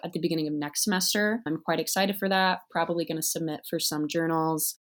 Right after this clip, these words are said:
I'm also at the radio station. I'm now the programming assistant and the co-host of a specialty show,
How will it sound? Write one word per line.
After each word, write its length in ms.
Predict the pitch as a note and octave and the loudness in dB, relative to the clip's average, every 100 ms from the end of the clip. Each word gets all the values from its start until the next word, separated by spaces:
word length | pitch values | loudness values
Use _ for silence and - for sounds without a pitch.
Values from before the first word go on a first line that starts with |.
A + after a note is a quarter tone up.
| _ _ | _ _
I'm 280 | G3+ G3+ G3+ | 6 8 8
also 800 | - G3 - A3 G#3 G3+ G3+ - - | 6 4 6 6 6 6 4 2 2
at 180 | G3 | 4
the 80 | A3 | 6
radio 320 | G3 F3+ F3+ | 4 6 4
station. 540 | - - E3+ - F#3+ F#3 | 4 2 0 2 2 2
I'm 180 | E3 D#3+ | 2 0
now 220 | D#3+ D#3 | -2 -2
the 100 | D#3 | -4
programming 540 | D3+ F3 E3 D#3 D3+ | 0 0 0 -2 -2
assistant 580 | D#3 - A#3 - A3 G#3+ G3 | -2 2 2 4 2 2 0
and 280 | F3 E3+ | 0 0
the 120 | D#3 D3+ | -2 -2
co-host 480 | G3 F#3 F#3 F3+ - | 0 0 0 -2 -2
of 80 | D#3 | -6
a 60 | |
specialty 480 | - G3+ G3 G#3 G#3+ | 0 0 2 0 2
show, 560 | G3 F#3+ F3+ F3+ F3+ | 2 4 6 6 4